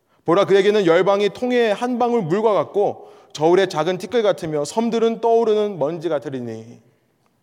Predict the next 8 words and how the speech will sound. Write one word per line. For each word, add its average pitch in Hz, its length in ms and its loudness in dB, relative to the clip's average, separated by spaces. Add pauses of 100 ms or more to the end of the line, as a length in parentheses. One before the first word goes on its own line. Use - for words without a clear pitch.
(1080)
여러분, 190 220 0
고난 202 300 0
앞에서 156 720 -2
이스라엘 185 400 -2
백성들이 151 720 -4 (1200)
힘이 269 380 -4
빠지지 202 340 -2
않았을까요? 135 640 -6